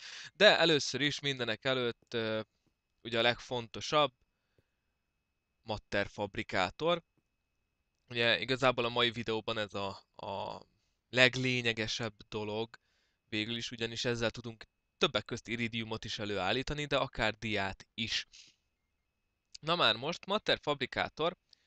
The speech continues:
az úgy működik, hogy fogunk négy darab Energy Flow Circuitet, két darab teleportert, két darab Highly Advanced Machine blokkot és egy Lapotronic Energy Orbot. Így megkapjuk a kis blokkunkat, ugye látjátok, hogy egymillió E U-t képes elraktározni.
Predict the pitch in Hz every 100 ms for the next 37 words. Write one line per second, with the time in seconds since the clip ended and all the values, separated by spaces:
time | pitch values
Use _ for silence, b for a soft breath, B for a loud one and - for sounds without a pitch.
0 | b b - 196 143 147 - - 139 131
1 | - 143 123 123 120 117 110 107 113 107
2 | 107 - 101 104 - 170 175 - 143 123
3 | 113 - - 113 107 104 95 - 123 135
4 | - 117 110 - 98 98 - - 120 113
5 | 107 101 - - 120 120 113 107 104 104
6 | 104 - 98 107 151 - 156 131 127 -
7 | 107 - 120 - 107 120 - 113 - 110
8 | 104 98 101 95 - - - - - _
9 | b b b b b b b 156 143 139
10 | - 120 117 113 - 107 - 165 196 -
11 | 151 143 131 120 110 107 - 101 104 120
12 | 113 - 120 117 110 107 107 104 - 107
13 | 110 - - 104 98 - 151 185 - 139
14 | 127 123 120